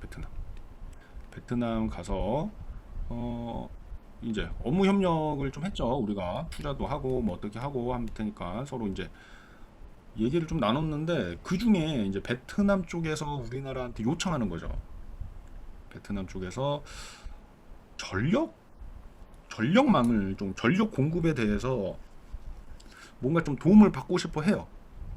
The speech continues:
도움을 받고 싶어 하는 부분이 있어서 뭐 관련 종목들 몇 개가 이렇게 나왔었는데, 그 중에 여기 이제 광명전기.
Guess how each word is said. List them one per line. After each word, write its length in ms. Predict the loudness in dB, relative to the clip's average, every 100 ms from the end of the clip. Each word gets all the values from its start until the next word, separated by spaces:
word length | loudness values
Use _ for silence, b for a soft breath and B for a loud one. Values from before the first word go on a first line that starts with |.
| -12 -8
도움을 320 | -6 -4 -6
받고 240 | -6 -8
싶어 180 | -8 -4
하는 140 | -4 -4
부분이 300 | -2 0 0
있어서 480 | -2 -4 -2 -2 -2 B B B B B B -20 -20 -14 -10 -10 -10 -12 -12 -10 -8 -10 -12 -12 -12 -10
뭐 340 | -8 -6 -6 -6
관련 640 | -4 -2 0 0 0 -2
종목들 500 | -4 -2 -2 -2 -8 -6
몇 160 | -8 -4
개가 160 | -2
이렇게 180 | -2 -2
나왔었는데, 800 | 0 0 0 0 2 0 -2 -4 0
그 120 | 2
중에 220 | 4 4
여기 180 | 4 4
이제 120 | 2
광명전기. 640 | 2 0 2 0 -2 -6